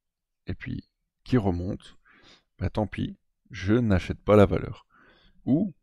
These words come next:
parce que des fois j'achète à cinquante pour cent de retracement, j'achète vraiment une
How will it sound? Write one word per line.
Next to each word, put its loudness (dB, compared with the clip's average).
parce -20
que -8
des -4
fois -2
j'achète -4
à -8
cinquante -8
pour -14
cent -16
de -14
retracement, -4
j'achète -4
vraiment 0
une -4